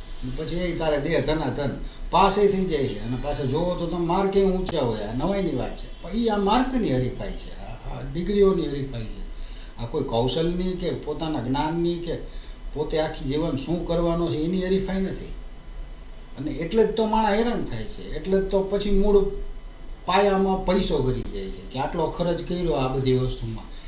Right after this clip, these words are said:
એટલે એટલો ખર્ચ પ્રાપ્ત થવો જ જોઈએ પાછો.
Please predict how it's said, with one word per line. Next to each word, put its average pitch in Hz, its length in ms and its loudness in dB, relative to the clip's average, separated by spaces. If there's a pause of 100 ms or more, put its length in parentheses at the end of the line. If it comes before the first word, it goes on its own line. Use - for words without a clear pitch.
(180)
એટલે 135 160 -4
એટલો 160 240 -2
ખર્ચ 135 300 -2 (100)
પ્રાપ્ત 135 440 -4
થવો 135 260 0 (100)
જ - 40 -10
જોઈએ 110 200 -4
પાછો. 92 280 -8